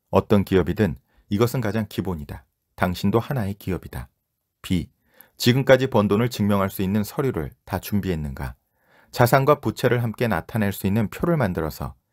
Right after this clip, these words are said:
자신의 순자산을 알아본다. 방법. 자신이 가진 모든 것을 현재 시장 가격으로 환산해서 목록에 적는다. 자신의 모든 빚을 목록에 적는다. 총 자산에서 총 부채를 뺀다.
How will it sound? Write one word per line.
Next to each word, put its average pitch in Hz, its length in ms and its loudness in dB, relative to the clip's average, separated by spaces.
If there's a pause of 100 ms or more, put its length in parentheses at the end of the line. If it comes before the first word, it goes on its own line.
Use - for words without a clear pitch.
(300)
자신의 117 380 2
순자산을 131 520 -2
알아본다. 76 580 -8 (520)
방법. 87 420 -6 (480)
자신이 131 380 4
가진 131 240 6
모든 107 340 -2
것을 101 400 -2 (320)
현재 165 320 0
시장 160 320 2
가격으로 101 400 -2
환산해서 95 720 -4
목록에 98 400 0
적는다. 73 540 -6 (580)
자신의 120 360 4
모든 104 360 2
빚을 80 360 -4 (300)
목록에 90 460 -4
적는다. 73 580 -8 (580)
총 170 280 2
자산에서 92 800 0
총 151 280 -4
부채를 85 540 -6
뺀다. 92 420 -4